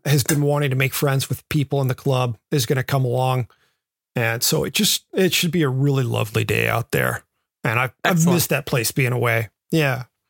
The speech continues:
Speaker 1: Alrighty, people. Hey, keep those questions coming. You all have been sending some great stuff. If you've got an idea, please drop by R K P and put a suggestion in the comments. Don't forget our Paceline kits from Primal. They are up in the R K P store.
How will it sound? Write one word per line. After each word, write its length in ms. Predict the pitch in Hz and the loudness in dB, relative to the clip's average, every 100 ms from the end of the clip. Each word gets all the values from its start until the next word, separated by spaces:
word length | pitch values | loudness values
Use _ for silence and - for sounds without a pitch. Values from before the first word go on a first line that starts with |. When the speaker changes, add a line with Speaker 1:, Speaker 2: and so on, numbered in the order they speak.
| _ _ - - - _ _ _ - | _ _ -6 -6 -14 _ _ _ -2
Speaker 1:
Alrighty, 280 | 320 311 | 0 2
people. 480 | 185 208 226 294 247 - | 2 0 2 -2 -2 -4
Hey, 280 | 233 247 202 | 0 2 0
keep 280 | - 285 - | -2 -2 0
those 160 | 294 | -2
questions 500 | - 233 208 233 196 | 0 0 2 0 0
coming. 440 | - 196 220 302 262 _ | 0 0 2 -2 -6 _
You 200 | - 175 202 | 0 2 2
all 120 | 196 | 2
have 60 | 185 | 2
been 100 | 180 | 2
sending 300 | - 185 190 | 2 2 0
some 220 | - 139 | 0 -2
great 340 | 117 147 190 | 0 0 0
stuff. 460 | - 208 262 - - _ | 0 0 -2 -6 -16 _
If 120 | - | 0
you've 100 | 170 | 0
got 180 | 147 185 | 2 2
an 100 | 175 | 2
idea, 380 | 170 170 170 247 | 2 2 0 -2
please 280 | - 175 160 | -2 -2 0
drop 260 | 165 165 | 0 -2
by 180 | - 175 | 0 0
R 160 | 151 160 | 0 -2
K 200 | - 180 | 0 -2
P 420 | - 185 202 233 _ _ _ | 0 0 0 -2 _ _ _
and 140 | - 151 | -2 0
put 140 | 170 | 0
a 40 | 147 | 0
suggestion 640 | - 143 170 - 220 226 | 0 0 0 0 0 -2
in 160 | - 196 | -2 -2
the 60 | |
comments. 640 | 208 180 156 110 - - - _ _ _ _ _ _ - | 0 0 0 -2 -2 -2 -4 _ _ _ _ _ _ -4
Don't 260 | 139 196 226 | 0 2 0
forget 380 | - 175 214 - _ - | -2 0 0 -2 _ -2
our 200 | 151 - - | -2 -4 -2
Paceline 520 | 170 175 175 165 143 | 0 0 0 0 -2
kits 300 | - 190 - | 0 -2 0
from 240 | - 175 147 | -2 0 -2
Primal. 480 | - 147 185 311 226 | 0 0 0 -2 -2
They 180 | 156 | 0
are 140 | 139 143 | 0 2
up 180 | 175 - | 0 0
in 80 | 190 | 0
the 100 | 180 | 2
R 140 | 190 | 0
K 180 | - 190 | 0 -4
P 240 | - 202 | -2 -2
store. 600 | 185 - 147 147 123 - | 0 0 0 -2 -2 -8